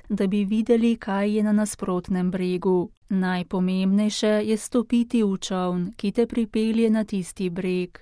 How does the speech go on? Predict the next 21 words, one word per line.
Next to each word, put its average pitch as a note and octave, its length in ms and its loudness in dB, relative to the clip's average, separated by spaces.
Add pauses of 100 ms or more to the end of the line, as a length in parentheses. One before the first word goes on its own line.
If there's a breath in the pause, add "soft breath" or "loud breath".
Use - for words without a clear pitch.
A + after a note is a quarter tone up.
(160)
In A3 260 4
tudi C4 320 2
za A#3 180 2
nas F#3+ 480 0
ni A#3+ 140 8
najpomembnejše G#3+ 1160 2
razglabljati, G#3 1120 0
kakšno A3 680 2
bo A3 140 2
naše F#3+ 440 0
večno F#3+ 480 -2
življenje, F#3 880 -2 (200)
temveč G3+ 680 -2
delati A#3 640 0
stvari, G#3 720 -2
za F#3 160 -4
katere F#3 500 -4
vemo, G3+ 600 0
da A3 160 -2
tja F3+ 420 -6
pripeljejo. F#3+ 1040 -2